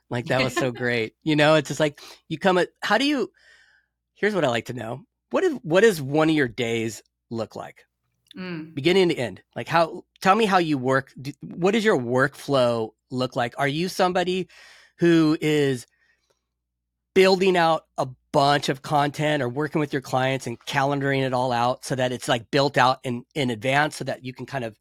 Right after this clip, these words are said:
Speaker 1: step back and take other creative projects on to kind of get that going? Because it's a, it's a big process
Speaker 2: Mm-hmm.
Speaker 1: being creative. Like,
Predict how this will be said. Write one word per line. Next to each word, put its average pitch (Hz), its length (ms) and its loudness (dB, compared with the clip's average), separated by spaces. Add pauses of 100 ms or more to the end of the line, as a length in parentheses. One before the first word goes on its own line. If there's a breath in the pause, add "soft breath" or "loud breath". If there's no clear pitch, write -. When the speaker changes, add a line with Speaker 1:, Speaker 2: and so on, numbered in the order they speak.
Speaker 1:
step - 400 0
back 123 460 -2 (440 loud breath)
and 139 360 -2
take 151 380 -2 (100)
other 151 460 0 (140)
creative 143 380 -4 (140)
projects 143 480 -2
on 139 160 0
to 131 60 -8
kind 131 200 -4
of 113 60 -12 (100)
get 135 240 -4
that 127 220 -4
going? 127 240 -6
Because 180 240 -2
it's 208 140 -4
a, 175 180 -2 (600)
it's 214 180 0
a 269 220 0 (220)
big 170 200 -4
process 131 720 -2 (300)
Speaker 2:
Mm-hmm. 180 380 -10
Speaker 1:
being 139 180 -2
creative. 127 500 -6 (200)
Like, 110 140 -12